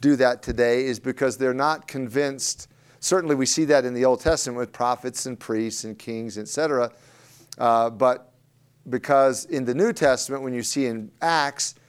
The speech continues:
they would sometimes fast and pray over their leaders before they installed them into office. Um, but you don't have that type of instruction, in other words, to anoint them with oil before they become an,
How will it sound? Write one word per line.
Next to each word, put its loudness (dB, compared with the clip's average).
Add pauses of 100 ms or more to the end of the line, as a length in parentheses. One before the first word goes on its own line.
(220)
they 0
would -2
sometimes -2
fast 2
and -8
pray 2
over 0
their 0
leaders 0
before -2
they 0 (200)
installed 2
them -4
into -2
office. -2 (600)
Um, 2 (580)
but 2
you 0
don't 0
have 0
that 0
type -2
of -8 (200)
instruction, -2
in -4
other 0
words, -2
to -2
anoint 0
them 0
with -4
oil 4
before -4
they -2
become -4
an, -8